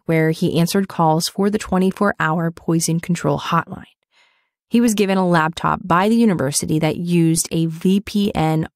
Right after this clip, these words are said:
authentication process, so he could essentially work from anywhere. But it also meant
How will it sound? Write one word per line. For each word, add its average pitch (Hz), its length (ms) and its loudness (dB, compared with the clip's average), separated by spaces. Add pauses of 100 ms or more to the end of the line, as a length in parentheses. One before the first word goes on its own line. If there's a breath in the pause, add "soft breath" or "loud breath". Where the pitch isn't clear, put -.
authentication 160 800 -2
process, - 580 -8 (460)
so 165 520 0
he 165 120 -6
could 160 200 -2
essentially 151 420 -2
work 160 340 -2
from 131 340 -6
anywhere. 220 460 -2 (200)
But 220 260 0
it - 120 -6
also 311 240 0
meant 294 420 0